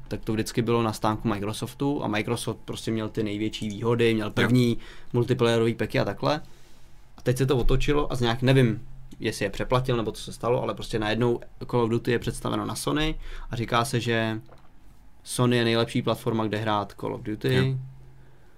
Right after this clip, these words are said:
Speaker 1: Budou tam první ma-, balíčky map
Speaker 2: Mhm.
Speaker 1: a tak dále. Takže to je za-, zajímavost. No. Jinak ty hry, ty hry byly pěkný. Představil se novej Mass Effect čtyřka,
Speaker 2: Mhm.
Speaker 1: nová I P od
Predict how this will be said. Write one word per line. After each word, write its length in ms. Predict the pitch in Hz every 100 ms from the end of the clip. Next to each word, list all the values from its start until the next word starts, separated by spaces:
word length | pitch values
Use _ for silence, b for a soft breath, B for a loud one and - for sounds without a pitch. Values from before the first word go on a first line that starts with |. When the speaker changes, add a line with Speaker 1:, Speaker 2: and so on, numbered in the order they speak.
| b - 127 -
Speaker 1:
Budou 200 | 123 117
tam 160 | 107
první 360 | 104 113 123 123
ma-, 200 | 123 110
balíčky 580 | - 110 107 107 101 -
map 180 | 104 104
Speaker 2:
Mhm. 100 | 113
Speaker 1:
a 40 |
tak 120 | 107 95
dále. 160 | 98 90
Takže 180 | 110
to 60 | 123
je 80 | 127
za-, 140 | 110
zajímavost. 600 | 107 110 113 113 113 -
No. 60 | 113
Jinak 220 | 107 107
ty 80 | -
hry, 340 | 117 117 113 -
ty 120 | 127 110
hry 140 | 113
byly 160 | 110 127
pěkný. 460 | 101 - 110 110
Představil 500 | - - - 113 113
se 160 | 113 117
novej 440 | 113 113 107 101 B B B -
Mass 180 | 107 -
Effect 220 | 127 -
čtyřka, 580 | - 127 127 127 120 117
Speaker 2:
Mhm. 260 | 104 98 107 - - - -
Speaker 1:
nová 400 | 123 120 113 110
I 240 | - 113
P 280 | - 113 110
od 300 | - 98 95